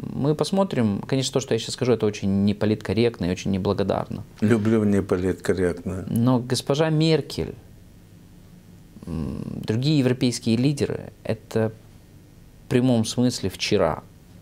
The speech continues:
Speaker 1: Они больше не соответствуют реалиям сегодняшнего дня.
Speaker 2: Динозавры.
Speaker 1: Ничего из того, что они делают, не соответствует ни интересам их стран, они ещё и влияют на то, что вокруг. Это всё ведёт, я повторюсь, не только их страны, но и целые регионы просто к краху.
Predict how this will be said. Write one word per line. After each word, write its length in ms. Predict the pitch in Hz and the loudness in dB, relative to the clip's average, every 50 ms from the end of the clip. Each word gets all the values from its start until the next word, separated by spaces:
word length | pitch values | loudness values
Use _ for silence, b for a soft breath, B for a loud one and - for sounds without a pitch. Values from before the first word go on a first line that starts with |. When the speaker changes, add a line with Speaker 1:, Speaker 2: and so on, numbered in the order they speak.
| - - | -18 -8
Speaker 1:
Они 160 | - - 107 | -4 -2 2
больше 280 | 104 117 110 - - 107 | 2 2 2 2 0 -2
не 80 | 101 98 | -2 0
соответствуют 640 | - - 98 - - 107 98 - - - - - | 0 -2 -2 0 0 0 0 0 -4 -8 -4 -2
реалиям 280 | 92 87 87 87 85 85 | -2 -2 0 -2 -4 -6
сегодняшнего 380 | - - - 104 110 123 123 | -4 -2 0 2 4 4 4
дня. 120 | 127 135 139 | 4 4 2
Speaker 2:
Динозавры. 580 | 135 135 143 139 131 117 110 104 92 92 - - - - B B B B B B B B B B B B - | 4 4 4 2 2 0 0 -2 -2 -4 -6 -8 -14 -20 B B B B B B B B B B B B 2
Speaker 1:
Ничего 580 | 113 131 160 180 175 - - 185 165 156 139 | 4 4 4 4 2 0 0 2 4 4 4
из 80 | 117 - | 2 2
того, 220 | - 117 110 107 | 0 0 0 0
что 160 | 101 - - 101 | 0 -2 -2 -2
они 200 | 95 92 95 95 | 0 0 0 0
делают, 540 | 92 90 90 87 87 98 113 - - - - - - | 2 2 2 4 4 2 0 0 -4 -12 -20 -8 -2
не 140 | 98 107 113 | 0 0 0
соответствует 580 | 110 - 120 113 - 131 113 110 - - - 117 | 2 0 -2 0 0 0 0 0 -2 -2 0 2
ни 120 | 127 143 | 2 2
интересам 460 | 151 143 147 131 139 135 - - 120 113 | 2 2 2 2 2 2 0 -4 -6 -2
их 160 | 139 143 139 | -2 -2 -2
стран, 460 | - - - - 110 101 113 131 156 - - - - - - | -2 -4 0 0 2 2 2 0 -2 -6 -10 -18 -20 -16 -8
они 220 | - - 107 131 139 | -2 0 2 2 2
ещё 200 | 131 131 - 127 | 2 2 2 2
и 80 | 120 | 2
влияют 680 | 120 113 120 127 120 117 107 98 90 78 73 - - - - - - - | 2 2 2 2 4 4 4 4 2 0 -2 -4 -8 -16 -20 -20 -16 -8
на 160 | 85 90 92 | -6 -4 -2
то, 120 | - 104 98 | -2 -2 -4
что 180 | - - 98 | -2 -2 -2
вокруг. 400 | 95 104 98 - - - - - B B B B B B - | 0 0 -2 -2 -4 -8 -8 -8 B B B B B B -12
Это 160 | - - - | -12 -8 -8
всё 200 | - - 151 147 | 0 2 2 2
ведёт, 440 | 123 120 117 131 127 117 113 - - - - - - | 2 0 0 0 0 0 0 -4 -10 -18 -18 -16 -10
я 160 | - - - | -8 -8 -8
повторюсь, 500 | - - - 101 - - 113 101 101 - | -4 -4 -4 -2 0 0 0 0 0 0
не 100 | 98 95 | 0 0
только 240 | - 143 156 - 135 | 0 0 0 0 -2
их 180 | 123 113 - | -4 -4 -6
страны, 340 | - - 117 104 98 90 87 | -6 -4 -2 -2 -2 -2 -4
но 120 | 85 87 | -4 -4
и 60 | 87 - | -4 -2
целые 280 | - 113 101 101 98 | 0 0 2 2 2
регионы 480 | 90 90 87 85 92 110 127 156 165 143 | 2 0 -2 0 0 0 0 -2 -4 -6
просто 320 | - - 107 110 - - | -4 -4 -4 -4 -6 -10
к 60 | - | -10
краху. 400 | - - 87 73 - - - - | -4 -2 -2 -2 -2 -4 -12 -20